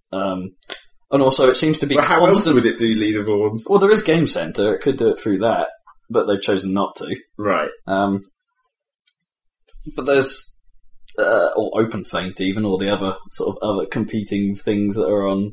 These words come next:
Speaker 1: I O S. Um, I think even Sega are trying to do one soon or something. You can get Sega I Ds now. <laughs> But, um, there's, what's I gonna, oh, I forgot my point now.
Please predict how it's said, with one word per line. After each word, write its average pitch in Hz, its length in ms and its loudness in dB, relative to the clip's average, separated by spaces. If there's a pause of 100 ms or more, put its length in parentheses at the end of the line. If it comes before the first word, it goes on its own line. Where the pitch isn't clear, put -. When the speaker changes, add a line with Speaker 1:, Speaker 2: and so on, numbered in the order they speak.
(140)
Speaker 1:
I 104 220 -4
O 101 120 0
S. 110 240 -4 (640)
Um, 110 400 2 (380)
I 110 60 -16
think 160 140 -6
even 98 160 -4
Sega 101 380 0
are 90 140 -2
trying 87 280 -6
to 85 60 -8
do 87 220 -2
one 87 200 -4
soon 95 340 -4
or 95 80 -6
something. 98 280 -8
You 101 100 -4
can 98 60 -4
get 95 120 -4
Sega 95 420 0
I 87 120 -4
Ds 90 360 -4
now. 98 400 -4
<laughs> - 40 -20 (880)
But, 101 280 -2
um, 101 200 -2 (540)
there's, 120 380 0 (1120)
what's 127 160 -8
I 120 60 0
gonna, 110 140 -2
oh, 104 120 0
I - 60 0
forgot 131 180 -2
my 92 100 -2
point 107 260 -4
now. 98 200 -6